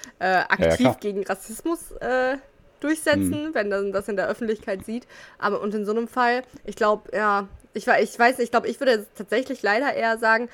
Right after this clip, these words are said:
Speaker 1: „Ich habe eine komplett andere Meinung, ich finde deine Meinung falsch, ich gehe jetzt.“ <laughs> So
Speaker 2: Ach so.
Speaker 1: ungefähr.
Speaker 2: Okay, ich
Speaker 1: Weil
Speaker 2: dachte jetzt, du meinst meine. Ich denk jetzt,
Speaker 1: Nein,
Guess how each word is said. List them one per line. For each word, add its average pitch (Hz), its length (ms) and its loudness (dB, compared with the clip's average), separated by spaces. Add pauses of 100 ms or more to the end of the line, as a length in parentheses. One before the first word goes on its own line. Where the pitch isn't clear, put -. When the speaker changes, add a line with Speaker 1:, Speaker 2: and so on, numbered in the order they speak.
(260)
Speaker 1:
„Ich 214 120 -2
habe 233 140 10
eine 208 160 6
komplett 240 400 0
andere 208 240 -2
Meinung, 233 520 0
ich - 340 -10
finde 233 240 0
deine 202 240 2
Meinung 190 320 -2
falsch, 220 600 -2
ich - 120 -8 (300)
gehe 196 260 4
jetzt.“ 190 380 -2
<laughs> - 420 6
So 285 260 6
Speaker 2:
Ach 214 60 6
so. 240 120 6
Speaker 1:
ungefähr. 196 320 2 (160)
Speaker 2:
Okay, 95 140 2
ich 107 60 8
Speaker 1:
Weil 104 60 8
Speaker 2:
dachte 98 160 6
jetzt, - 100 -4
du - 40 -2
meinst 85 180 0
meine. 87 260 2 (140)
Ich - 60 -20
denk 73 140 -8
jetzt, - 60 -2
Speaker 1:
Nein, 214 280 8